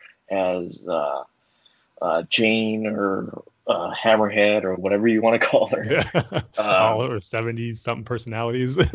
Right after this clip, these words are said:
Speaker 2: <laughs>
Speaker 1: Yeah. Uh, I, I,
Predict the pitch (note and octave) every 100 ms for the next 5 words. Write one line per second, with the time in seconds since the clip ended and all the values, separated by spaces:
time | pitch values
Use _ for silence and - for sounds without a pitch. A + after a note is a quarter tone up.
0 | G#3 - - _ - A#2 - - - -
1 | - _ _ F3+ G#3+ G#3+ G3+ - _ -
2 | - F#2 F#2 - _ - - _ _ -
3 | G#2 G#2 -